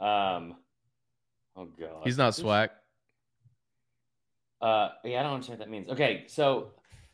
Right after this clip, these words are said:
Speaker 1: this is, this is the one thing I want to close out on, and then we'll do, like I said, the upcoming shows this week. We'll have the preview show for week seven. Did you like doing that on Thursday? Did y'all like that on Thursday?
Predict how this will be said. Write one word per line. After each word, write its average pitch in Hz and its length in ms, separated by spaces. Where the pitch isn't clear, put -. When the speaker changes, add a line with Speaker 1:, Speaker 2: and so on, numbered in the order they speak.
Speaker 1:
this 147 100
is, 151 80
this 135 180
is 131 60
the 151 80
one 156 120
thing 151 120
I 131 60
want 123 100
to 117 60
close 123 160
out 113 100
on, 110 160
and 107 160
then 113 140
we'll 113 100
do, 113 480
like 117 140
I 120 60
said, 101 260
the 117 260
upcoming 147 360
shows 139 180
this 120 140
week. 143 180
We'll 113 80
have 110 160
the 95 40
preview 131 280
show 131 120
for 110 120
week 92 160
seven. 147 460
Did 123 140
you 143 80
like 202 220
doing 226 160
that 226 120
on 214 200
Thursday? 202 360
Did 101 220
y'all 143 240
like 202 200
that 208 120
on 214 160
Thursday? 220 560